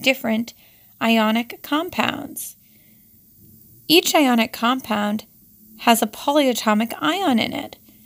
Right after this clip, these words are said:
The ionic compound to the left is called potassium chromate,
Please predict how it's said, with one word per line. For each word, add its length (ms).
The 120
ionic 440
compound 680
to 480
the 140
left 560
is 160
called 300
potassium 720
chromate, 800